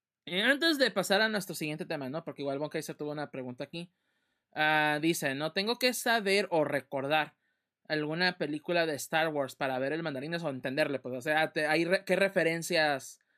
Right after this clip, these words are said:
hay que tenga que, ah, tengo que ver estas películas o tengo que ver esta otra serie o tengo que, o qué?" Y, pues, ahora sí que pregunta para ti, este, Walcamen, tú que eres el que,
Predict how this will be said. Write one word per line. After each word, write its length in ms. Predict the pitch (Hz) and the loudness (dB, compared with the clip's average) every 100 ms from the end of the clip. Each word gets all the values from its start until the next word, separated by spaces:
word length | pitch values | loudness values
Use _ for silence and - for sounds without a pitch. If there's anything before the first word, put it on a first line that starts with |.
| _ - | _ 0
hay 280 | 175 170 - | 2 2 0
que 120 | 139 | -4
tenga 240 | 156 160 | -2 -2
que, 100 | 180 175 | -2 0
ah, 240 | 170 139 | 0 0
tengo 200 | 151 160 165 | -4 -4 0
que 80 | |
ver 200 | 156 156 | 2 2
estas 220 | 156 - - | 0 -8 -10
películas 640 | 143 151 - 151 139 143 | -8 -8 -6 -2 -2 -4
o 60 | 131 | -10
tengo 200 | 139 135 | -12 -6
que 100 | 143 | -4
ver 180 | 143 | -2
esta 240 | 139 - 143 | -4 -8 -10
otra 160 | 139 | -10
serie 320 | - 135 131 127 | -8 -6 -6 -8
o 40 | |
tengo 200 | 123 123 | -10 -12
que, 160 | 139 - | -12 -10
o 160 | 135 - | -10 -10
qué?" 200 | 131 _ _ _ _ _ _ _ - | -14 _ _ _ _ _ _ _ -6
Y, 200 | 160 160 | -4 -2
pues, 140 | 151 | -2
ahora 320 | 147 156 165 | -2 2 2
sí 140 | 160 156 | 0 -2
que 180 | 156 135 | -2 -2
pregunta 360 | 143 143 143 | -4 -2 -2
para 220 | 143 120 | -2 -4
ti, 160 | 156 147 | -6 -8
este, 360 | 123 - 123 117 | -8 -12 -14 -14
Walcamen, 380 | 120 123 120 | -14 -14 -14
tú 120 | 117 131 | -14 -4
que 80 | 139 | -4
eres 180 | 123 | -2
el 120 | 135 - | -6 -12
que, 180 | 117 | -18